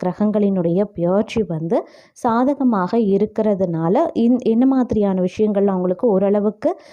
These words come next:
சாதகத்தை ஏற்படுத்தும் அப்படின்னு பார்க்கும் பொழுது திருமணம், வணிகம், தொழில் வளர்ச்சி, வேலை, வெளிநாடு செல்லக்கூடிய வாய்ப்பு,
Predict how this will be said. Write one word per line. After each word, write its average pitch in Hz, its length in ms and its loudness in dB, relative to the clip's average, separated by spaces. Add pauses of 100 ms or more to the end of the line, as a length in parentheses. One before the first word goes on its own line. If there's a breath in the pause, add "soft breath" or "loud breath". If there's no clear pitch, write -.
(120 loud breath)
சாதகத்தை 254 720 -2
ஏற்படுத்தும் 180 880 0
அப்படின்னு 180 320 0
பார்க்கும் 170 440 -4
பொழுது 160 400 -4 (300 loud breath)
திருமணம், 240 600 0
வணிகம், 190 580 -2
தொழில் 208 400 0
வளர்ச்சி, 175 540 -2
வேலை, 180 560 0
வெளிநாடு 208 480 0
செல்லக்கூடிய 175 640 -2
வாய்ப்பு, 160 540 -4